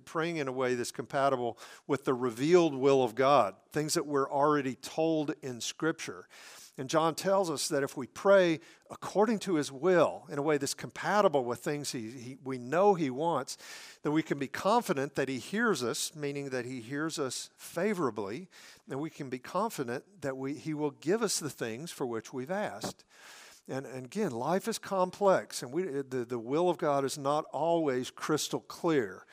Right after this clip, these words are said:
There's enough ambiguity in, in many of our circumstances to where the will of God is, is not obvious. And we don't know when we're gonna get it. We're not, we don't know how we're gonna get it, but we have this confidence. John is telling us we can be confident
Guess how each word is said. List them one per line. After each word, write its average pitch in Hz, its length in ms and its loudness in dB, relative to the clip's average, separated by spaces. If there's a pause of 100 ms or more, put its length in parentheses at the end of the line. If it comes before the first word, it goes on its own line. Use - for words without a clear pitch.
(300)
There's 127 200 -2
enough 139 280 -2
ambiguity 147 840 2
in, 117 260 -4
in 120 420 -8
many 143 260 -2
of 139 120 2
our 131 160 4
circumstances 127 960 -6
to - 100 -14
where 123 140 -4
the 110 80 -8
will 127 260 -6
of 123 120 -6
God 120 340 -2
is, 98 240 -8 (320)
is 123 160 -8
not 123 260 -4
obvious. 123 680 -4 (480)
And 120 80 -10
we 135 80 -2
don't 131 120 -4
know 120 80 -2
when 131 320 -2
we're 170 100 -2
gonna 165 200 -4
get 160 180 -2
it. 139 60 -10
We're 127 80 -8
not, 127 160 -6 (180)
we 123 80 -4
don't 123 160 -6
know 117 140 -10
how 131 260 -4
we're 170 120 -2
gonna 165 200 -8
get 170 160 -4
it, 175 80 -8
but 156 80 -8
we 151 100 -8
have 196 220 -6
this 233 120 -8
confidence. 151 920 -8 (200)
John 165 300 -2
is 208 140 -6
telling 180 420 -2
us 135 180 -10
we 123 240 -8
can 190 160 -10
be 208 140 -10
confident 107 640 -8